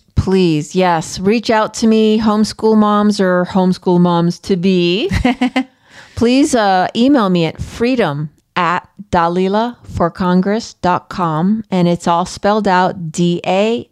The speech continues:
Speaker 1: L I L A F O R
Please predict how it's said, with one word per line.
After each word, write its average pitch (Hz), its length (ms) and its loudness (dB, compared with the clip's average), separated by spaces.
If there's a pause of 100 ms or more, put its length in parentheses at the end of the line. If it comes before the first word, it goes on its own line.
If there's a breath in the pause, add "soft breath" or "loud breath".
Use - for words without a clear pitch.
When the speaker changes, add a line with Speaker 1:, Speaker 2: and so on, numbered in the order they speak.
Speaker 1:
L 170 340 0
I 196 440 -2 (120)
L 170 320 0
A 170 420 -2 (320)
F 190 400 -2 (120)
O 202 480 0
R 170 580 0